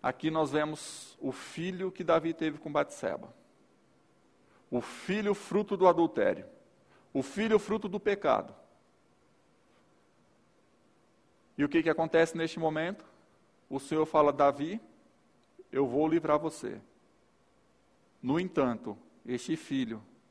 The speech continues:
ele não permanecerá vivo." E aqui eu quero apenas levar você a uma reflexão.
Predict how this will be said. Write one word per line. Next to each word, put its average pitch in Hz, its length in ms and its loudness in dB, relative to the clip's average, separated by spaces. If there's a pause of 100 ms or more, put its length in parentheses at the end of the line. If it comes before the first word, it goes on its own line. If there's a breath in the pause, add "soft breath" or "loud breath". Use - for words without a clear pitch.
(420)
ele 143 320 2
não 139 400 0 (680)
permanecerá 135 580 2
vivo." 107 280 -6 (1200 soft breath)
E 147 120 4
aqui 156 200 4
eu 180 100 6
quero 180 240 8
apenas 180 320 4
levar 180 240 6
você 175 220 2
a 180 40 4
uma 175 140 2
reflexão. 170 680 -4